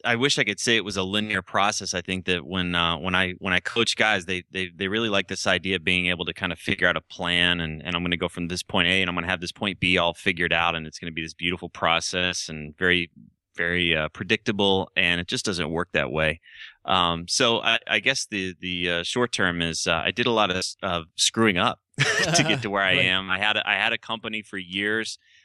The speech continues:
Speaker 1: uh, twelve years. I was doing media production and video production, music production, that kind of thing. And I was able to travel all over and do lots of really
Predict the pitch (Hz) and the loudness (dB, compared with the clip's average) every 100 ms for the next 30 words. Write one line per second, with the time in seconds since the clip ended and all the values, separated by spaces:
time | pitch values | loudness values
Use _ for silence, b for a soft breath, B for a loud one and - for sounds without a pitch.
0 | _ - 90 87 - 110 104 98 104 101 | _ -2 0 -2 -2 0 0 2 0 0
1 | 95 87 92 90 90 98 95 80 87 87 | -4 -4 -4 -2 -2 -2 -2 -2 0 0
2 | - 92 90 80 76 90 90 95 87 87 | -2 -2 -4 -6 -4 0 0 2 0 0
3 | 90 85 87 87 85 80 80 78 80 80 | -2 -2 -4 -4 -2 0 0 -2 -2 -2
4 | 87 78 - 85 82 78 82 82 85 80 | -2 -4 -2 0 2 0 2 0 0 -4
5 | - 85 82 82 82 80 82 87 87 78 | -2 0 0 2 0 0 -2 -2 -4 -4
6 | 80 78 82 - 80 85 80 78 | -4 0 0 0 -2 2 2 -2